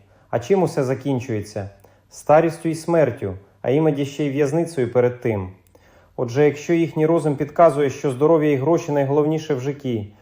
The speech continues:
то чи не помиляється цей розум? Чи не слід йому змінитися? Так, матінко, я зрозумів. Мати все це непогано, якщо живеш угодно Богові, рятуєш душу і дбаєш про ближніх.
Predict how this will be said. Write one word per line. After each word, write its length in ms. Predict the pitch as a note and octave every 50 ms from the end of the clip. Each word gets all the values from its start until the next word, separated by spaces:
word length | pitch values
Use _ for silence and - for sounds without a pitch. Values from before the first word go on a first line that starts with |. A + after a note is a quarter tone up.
| _ _ _
то 120 | - C#3+
чи 160 | C3 - - D#3+
не 120 | D#3 D3+
помиляється 600 | D3+ E3 D#3+ D#3+ E3+ G3 A3+ A3 F#3+ - - D3
цей 200 | C3+ - - C#3
розум? 460 | C3+ C#3+ C#3 B2+ G2+ A2 G#2 G2 F#2+ F#2 - _ _ _ _ _ _
Чи 160 | - - C#3+
не 80 | D3 D#3
слід 280 | D#3 - G3 G#3 F3 F3
йому 220 | F3+ F3 F3 E3+
змінитися? 800 | C#3+ C3+ D#3 E3+ E3+ E3+ D3+ A#2 - A2 G2+ - - G#2+ G2 F#2+ F#2+ - _ _ _ _ _ _ _ _ _ _ _ _ _
Так, 260 | - D3 D3+ C#3+ D3
матінко, 420 | B2+ A#2+ A2+ G#2+ - A2+ G#2+ - A#2+
я 140 | B2 C3 C3
зрозумів. 600 | B2+ C3 C3+ A#2+ C3+ C#3 B2+ A#2 G#2 F#2+ G2+ - - _ _ _ _ _ _ _ _ _ -
Мати 360 | A#2+ B2 C#3+ D#3 - - C#3+
все 280 | - - - C#3 B2 A#2
це 140 | - -
непогано, 580 | A2+ A2+ A#2+ A#2+ - B2+ A2+ C3 D3+ D#3 D3+ C#3+
якщо 240 | C3+ C3+ - - B2+
живеш 360 | A#2 C3+ C3+ D3 D3 D3 - -
угодно 440 | - B2 A2+ C3+ D3+ C3 B2+ C3 B2
Богові, 680 | A2 A#2 D3+ E3+ D#3 C#3 C#3 A#2+ B2 A#2+ A#2 A#2+ - -
рятуєш 500 | B2 B2+ C3 B2+ - D3+ D3+ C#3 B2 A2+
душу 340 | A#2 D3+ E3+ F3 F3 - C3+
і 40 | A2+
дбаєш 380 | G#2 G#2 A#2 C#3+ D3 D3 C#3
про 180 | - - C#3+ D3
ближніх. 480 | C#3 C#3+ D3 C#3+ B2 - A2 G2+ F#2+